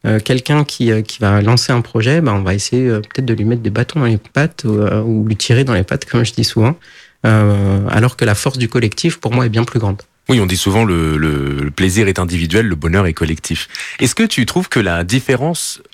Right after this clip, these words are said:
Speaker 2: fondamentale dans notre, euh, communauté, c'est une différence de génération, une différence de classe ?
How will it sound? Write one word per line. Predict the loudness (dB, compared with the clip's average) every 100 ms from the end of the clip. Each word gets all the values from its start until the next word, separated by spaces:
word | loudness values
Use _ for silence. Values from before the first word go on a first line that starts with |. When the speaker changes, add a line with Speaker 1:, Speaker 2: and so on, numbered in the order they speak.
| -20
Speaker 2:
fondamentale | -6 -2 0 0 0 0 -2
dans | 0 0
notre, | 0 0 0
euh, | 2 2
communauté, | 0 0 0 0 0
c'est | 0
une |
différence | -2 0 0
de | 0
génération, | 0 2 0 0 -4 -4 -4 -6 -6
une | -4 -2
différence | -2 -2 0 0
de | -2
classe ? | -2 0 0 -2 -6